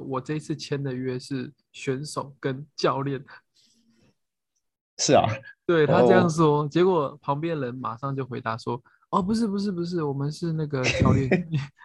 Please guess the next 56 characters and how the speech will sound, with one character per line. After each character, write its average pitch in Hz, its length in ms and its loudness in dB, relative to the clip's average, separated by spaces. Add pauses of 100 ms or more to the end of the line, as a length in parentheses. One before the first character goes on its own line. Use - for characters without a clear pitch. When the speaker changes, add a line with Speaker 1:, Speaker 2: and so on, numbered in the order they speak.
(320)
Speaker 2:
<laughs> - 380 -6
哦， 120 100 0
Speaker 1:
然 131 140 6
后 175 80 2
他 - 80 6
就 196 60 6
Speaker 2:
那 - 0 -
他 190 80 4
开 139 120 6
玩 117 160 6
笑。 110 320 0 (320)
Speaker 1:
对， 208 320 6
对， 196 200 0
可 160 120 -2
是 202 80 -2
他 226 200 -2
表 151 200 2
情， 147 400 -8 (440)
我 151 100 -4
也 160 60 0
不 156 100 -2
知 165 60 0
道 160 100 4
是 151 140 -6
不 147 40 -2
是 135 80 -6
开 147 80 0
玩 131 140 -4
笑， 139 120 -4
他 139 60 -2
就 147 120 -2
说 147 180 -4
：“哦， 240 360 0
哦， 226 220 0
对， 233 140 -4
对， 208 180 -4
对， 190 200 -8
哦， 151 240 -6 (340)
原 165 160 -4
来 180 140 -2
没 175 100 -4
有 180 100 -2
选 135 300 2
手 127 80 0
哦。” - 240 -8 (400)
<laughs> - 0 -
哦， 123 340 -8 (560)
就 170 80 0
有 156 160 4
点 175 300 2 (220)
可 135 180 -2
惜 131 220 -6
的 135 120 -2
感 123 240 -8
觉。 131 240 -14 (760)
Speaker 2:
<laughs> - 1500 2